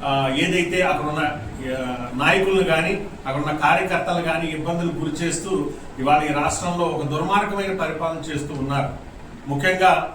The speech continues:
వాళ్ళ దుర్మార్గాలని ఇవాళ మనం రేపు రాబోయే రోజుల్లో ఎవరైతే తప్పుడు కేసులు వాళ్ళ మీద, ఆ, పెడుతూ ఎవరినైతే ఇబ్బందికి గురి చేస్తున్నారో వాళ్ళందరికీ ఒక ధైర్యాన్ని ఇవ్వాలి. రేపు వాళ్ళకి జరిగిన, ఇవాళ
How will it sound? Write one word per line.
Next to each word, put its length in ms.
వాళ్ళ 320
దుర్మార్గాలని 720
ఇవాళ 260
మనం 240
రేపు 160
రాబోయే 380
రోజుల్లో 440
ఎవరైతే 600
తప్పుడు 280
కేసులు 460
వాళ్ళ 180
మీద, 260
ఆ, 280
పెడుతూ 400
ఎవరినైతే 520
ఇబ్బందికి 480
గురి 140
చేస్తున్నారో 460
వాళ్ళందరికీ 500
ఒక 120
ధైర్యాన్ని 520
ఇవ్వాలి. 280
రేపు 280
వాళ్ళకి 340
జరిగిన, 300
ఇవాళ 400